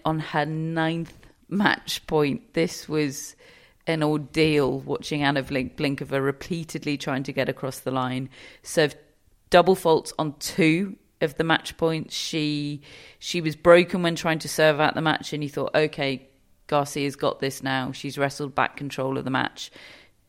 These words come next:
Garcia got immediately rebroken by Blinkova, who did then eventually serve it out. Biggest win of her career by ranking, but it's not the first time that she's beaten Caroline Garcia, 'cause she did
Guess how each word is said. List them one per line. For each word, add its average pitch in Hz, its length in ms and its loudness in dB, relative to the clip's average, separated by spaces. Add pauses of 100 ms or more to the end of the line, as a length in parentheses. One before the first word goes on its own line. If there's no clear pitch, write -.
(240)
Garcia 143 380 2
got - 160 0
immediately 156 760 -2
rebroken 143 680 0
by 135 120 2
Blinkova, 131 500 -2
who 139 140 -8
did 143 320 -2 (100)
then 131 280 0
eventually 135 720 -2 (420)
serve 139 360 2
it 139 80 0
out. 131 320 2
Biggest 190 360 6
win 196 140 4
of 175 100 -2
her 170 160 4
career 165 460 6
by 160 200 6
ranking, 156 880 2 (460)
but 165 120 2
it's - 140 -2
not 180 320 4
the 165 60 -8
first 160 340 0
time 156 200 0
that - 80 -6
she's 156 180 -8
beaten - 280 -2
Caroline 151 400 -2
Garcia, 143 480 -2
'cause - 180 -12
she - 140 -10
did 143 220 -8